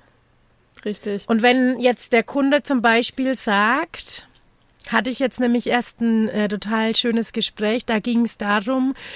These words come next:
Speaker 2: dass die vorderen Haare irgendwie immer nerven und man die deswegen immer wegmacht. So geht's mir grad auch. So, ich weiß nicht so genau, was ich machen soll mit meinen vorderen Haaren. Ich steck die immer weg,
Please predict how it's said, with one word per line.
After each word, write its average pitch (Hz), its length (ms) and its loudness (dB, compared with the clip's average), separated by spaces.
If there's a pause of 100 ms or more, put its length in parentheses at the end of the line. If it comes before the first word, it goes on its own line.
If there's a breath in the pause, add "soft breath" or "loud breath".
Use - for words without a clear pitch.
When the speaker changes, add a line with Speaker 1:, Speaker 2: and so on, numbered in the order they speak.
(140 loud breath)
Speaker 2:
dass 226 160 2
die 240 100 -2
vorderen 226 560 2
Haare 220 300 2
irgendwie 226 380 0
immer 220 200 4
nerven 214 640 0
und 233 140 0
man 220 180 2
die 220 80 0
deswegen 214 400 0
immer 202 260 0
wegmacht. 247 380 0
So 254 80 -2
geht's 233 280 -2
mir 240 140 4
grad 214 280 -2
auch. 233 280 -4
So, - 100 -4
ich 220 140 -4
weiß 214 320 0
nicht 220 260 0
so 240 120 -4
genau, 220 340 2
was 202 160 -4
ich 202 160 -8
machen 240 480 0
soll 233 300 0
mit 226 180 0
meinen 190 240 -2
vorderen 185 500 -2
Haaren. 247 240 2
Ich 262 120 -4
steck - 240 -4
die 208 80 -4
immer 180 180 -2
weg, 247 140 0